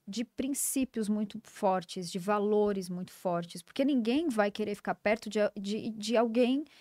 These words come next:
que não acredita, que faz por conta de dinheiro, que faz por conta de glamour e status. Não é sobre isso. Então, quando a gente chega pra um cliente e fala, "Olha, vamos fazer um,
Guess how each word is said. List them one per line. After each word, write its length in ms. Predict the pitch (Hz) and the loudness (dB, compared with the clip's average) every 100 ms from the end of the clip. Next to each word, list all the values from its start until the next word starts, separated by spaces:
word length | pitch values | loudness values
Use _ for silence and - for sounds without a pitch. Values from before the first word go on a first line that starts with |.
| - - | -20 -4
que 120 | 285 | 0
não 120 | 330 | 0
acredita, 760 | 339 370 381 285 302 - 254 226 _ _ - | 2 0 2 2 0 0 -4 -6 _ _ -4
que 160 | - 233 | 0 0
faz 420 | - 220 240 233 | 4 6 6 2
por 280 | - 254 220 | -2 -2 0
conta 280 | 220 220 | -2 -2
de 120 | 208 208 | -2 -2
dinheiro, 500 | 233 247 220 202 196 | 0 0 0 -2 -4
que 160 | - | -6
faz 400 | - - 226 226 | -2 4 6 4
por 220 | - 208 | 0 -4
conta 360 | - 202 202 202 | 0 -2 0 -4
de 200 | 190 202 | -4 -4
glamour 460 | 190 208 202 208 214 | 2 4 4 2 2
e 40 | |
status. 440 | 202 - 208 - | 0 0 -2 0
Não 300 | 240 302 302 | 2 4 4
é 120 | 208 277 | 2 0
sobre 320 | - 196 180 | -4 -6 -6
isso. 240 | 165 - _ - - - - | -8 -12 _ -20 -20 -20 0
Então, 160 | - 262 | 4 6
quando 200 | 294 330 | 4 4
a 60 | |
gente 300 | 277 269 254 | 4 2 0
chega 500 | 226 - 226 202 196 - - | -2 0 0 2 0 0 -2
pra 120 | 202 | 0
um 60 | |
cliente 460 | 196 214 180 175 - | 0 0 0 -4 -10
e 20 | |
fala, 260 | - 185 196 | -2 4 6
"Olha, 300 | 185 175 160 - _ - | 6 4 -2 -12 _ -2
vamos 200 | 202 220 | 0 2
fazer 240 | 214 190 | 0 0
um, 160 | 196 | 0